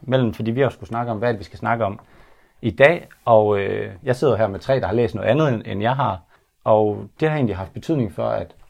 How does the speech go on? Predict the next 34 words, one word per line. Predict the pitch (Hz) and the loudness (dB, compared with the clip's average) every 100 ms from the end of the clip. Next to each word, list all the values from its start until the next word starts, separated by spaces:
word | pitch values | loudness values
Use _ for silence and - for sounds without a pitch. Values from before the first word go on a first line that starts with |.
| _ - _ _ _ - | _ -20 _ _ _ -2
når | 120 | 0
vi | |
sådan | 135 147 | 2 0
skulle | - 110 | 0 -2
tale | 110 95 | 0 0
os | 92 | 0
frem | 143 131 | -2 -2
til, | 113 | -4
hvad | 123 120 | -2 -4
vi | 104 | -2
gerne | 117 110 | -4 -4
vil | |
snakke | 120 120 | -2 -2
om, | 107 110 | -4 -2
så | 147 | 0
har | 135 | 0
det | 101 | 0
været | 98 | -2
nogle | 95 | -2
andre | 113 156 156 - _ _ - | -4 -2 -4 -6 _ _ -8
begreber, | 127 131 110 | 0 6 6
der | 101 | 6
har | 95 | 6
været | 95 | 4
nogle | 95 98 | 2 2
nøglebegreber | 127 147 113 104 95 95 | 2 2 -2 -2 -2 -2
for | 98 | -4
mig. | 95 123 - _ _ _ - | -4 -4 -6 _ _ _ 4
Jeg | 131 | 6
har | |
måske | 117 - | 6 2
ikke | 127 | 0
stusset | - 143 131 104 | 2 0 2 4
over, | 98 98 | 6 4